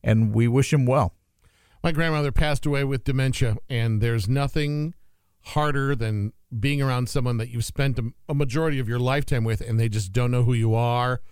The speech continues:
Speaker 2: Uh, she would often get angry because I was in her room and she didn't know who I was.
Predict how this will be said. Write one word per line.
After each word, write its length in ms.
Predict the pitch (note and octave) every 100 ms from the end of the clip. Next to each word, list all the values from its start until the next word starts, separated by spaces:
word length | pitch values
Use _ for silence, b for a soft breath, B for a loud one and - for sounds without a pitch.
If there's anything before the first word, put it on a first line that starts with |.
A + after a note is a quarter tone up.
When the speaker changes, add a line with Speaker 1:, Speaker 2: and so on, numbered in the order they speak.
| b b D3+ -
Speaker 2:
Uh, 420 | C3 A#2 G#2 G2+ - - C3 - -
she 160 | C3 D3+
would 120 | C3+
often 260 | B2+ B2+ A#2+
get 160 | A2
angry 440 | A#2+ A#2 C3 C#3+ E3+
because 280 | C3+ D3 A#2+
I 100 | A#2+
was 140 | A2
in 120 | B2 A#2+
her 160 | B2+
room 360 | A#2 A#2+ A#2+ D3
and 100 | A#2
she 140 | C#3
didn't 140 | A#2+ -
know 140 | A2+
who 120 | A#2
I 100 | G#2+
was. 560 | G2 A#2+ C#3+ D3 D3+